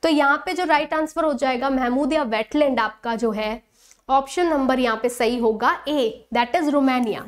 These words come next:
ठीक है, रोमानिया के अंदर ये महमूदिया वेटलैंड जो है वो प्रेजेंट है। न्यूज़ में क्यों आया? वर्ल्ड वाइल्डलाइफ फंड, एक आपका वर्ल्ड वाइल्डलाइफ फंड है जो कि वाइल्डलाइफ, अ, सैंक्चुरीज वगैरह जो भी वाइल्डलाइफ से रिलेटेड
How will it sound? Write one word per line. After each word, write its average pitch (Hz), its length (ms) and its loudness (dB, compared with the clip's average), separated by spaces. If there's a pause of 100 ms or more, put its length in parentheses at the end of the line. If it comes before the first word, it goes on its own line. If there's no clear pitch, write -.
ठीक 277 180 -2
है, 440 140 -2 (340)
रोमानिया 311 500 2
के 381 120 -2
अंदर 320 400 2 (260)
ये 262 140 2
महमूदिया 262 460 2
वेटलैंड 247 440 0
जो 247 120 2
है 302 140 2
वो 403 140 0
प्रेजेंट 226 520 -2
है। 202 340 -10 (600)
न्यूज़ 302 320 4
में 359 140 2
क्यों 349 240 4
आया? 311 280 -2 (280)
वर्ल्ड 349 340 4
वाइल्डलाइफ 285 580 0
फंड, 226 160 -2 (160)
एक 277 220 2
आपका 302 260 2
वर्ल्ड 285 400 0
वाइल्डलाइफ 254 520 2
फंड 226 240 2
है 202 100 0
जो 240 160 2
कि 320 200 0
वाइल्डलाइफ, 247 600 0
अ, 254 120 2
सैंक्चुरीज 247 500 -2
वगैरह 262 220 2
जो 269 120 -2
भी 330 80 2
वाइल्डलाइफ 240 420 0
से 302 120 0
रिलेटेड 262 480 -2